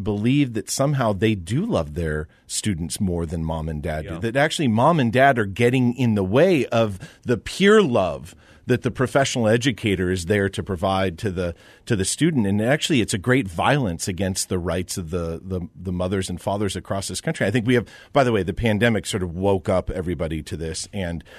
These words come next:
Speaker 1: I think there are more and more moms and dads who have considered homeschooling because they got to look behind the curtain and went, "Whoa, whoa, whoa, wait a minute. There, there's more than just knowledge transfer going on here. There's an agenda."
Speaker 2: Yeah.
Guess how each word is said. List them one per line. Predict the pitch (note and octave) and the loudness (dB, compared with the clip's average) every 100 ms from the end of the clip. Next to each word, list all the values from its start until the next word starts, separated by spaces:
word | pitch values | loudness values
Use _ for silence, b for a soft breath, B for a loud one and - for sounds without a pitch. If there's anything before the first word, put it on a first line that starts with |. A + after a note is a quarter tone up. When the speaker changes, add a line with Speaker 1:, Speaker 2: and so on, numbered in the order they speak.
| B | B
Speaker 1:
I | G#2+ | 2
think | A2 F2+ | 2 4
there | G#2 | 4
are | F#2+ | 4
more | G2 G2+ | 4 4
and | G2 | 4
more | F#2+ | 4
moms | F#2 F2+ F2+ F2 | 2 0 -2 -2
and | D#2 | 2
dads | C3+ D#3 A#2 | 4 4 2
who | G2+ | -2
have | E2+ | -2
considered | G2 - G3+ G3 | -4 -2 0 2
homeschooling | A2+ G2 F2 G#2 G2 G2+ | 2 0 -2 -2 -2 -2
because | G#2+ A2 | -2 0
they | A#2 | 0
got | D#3 | 0
to | A#2 | 0
look | G#2+ C#3+ | 0 0
behind | C3 C3+ C3 | 0 2 2
the | G#2 | 2
curtain | - F3 A#2 | 2 2 4
and | G#2+ | 4
went, | G2+ A2 | 2 2
"Whoa, | D3 D#3 | 4 6
whoa, | C3 B2+ | 6 4
whoa, | A2+ | 4
wait | G#2 B2+ B2+ | 2 4 4
a | G2+ | 2
minute. | D#2 D2+ D2 B B B | -2 -6 -10 B B B
There, | A#2+ D3 C#3+ | 4 4 6
there's | D3 A2+ | 2 4
more | B2 D3+ G#3+ | 4 8 8
than | F3 C3+ A2+ | 6 4 2
just | G2 C#3+ - | 2 2 4
knowledge | A#2+ E3+ C#3 - | 6 6 4 0
transfer | A2+ F#2+ - F#2+ | -4 -4 -4 -6
going | F2+ G2 F#2 | -2 -2 -2
on | F2+ F#2 | -4 -2
here. | F#2+ | 0
There's | A#2+ F3 | 2 4
an | G3+ | 4
agenda." | A#2+ F2+ E2+ G#2+ D3+ G2 - _ | 2 0 -2 2 2 0 -6 _
Speaker 2:
Yeah. | F2+ | -20